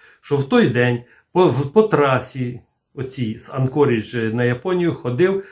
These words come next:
російський, е, ходив американський розвідник Р С сто тридцять п'ятий.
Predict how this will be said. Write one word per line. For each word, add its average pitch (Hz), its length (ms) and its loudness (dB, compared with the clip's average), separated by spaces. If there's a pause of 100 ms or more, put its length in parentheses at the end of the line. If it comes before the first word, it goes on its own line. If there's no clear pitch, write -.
(120)
російський, 143 500 -4
е, 120 560 2
ходив 151 320 0
американський 139 600 0
розвідник 127 520 -6
Р 127 80 0
С 147 120 0
сто 139 140 -8
тридцять 135 380 -10
п'ятий. - 300 -16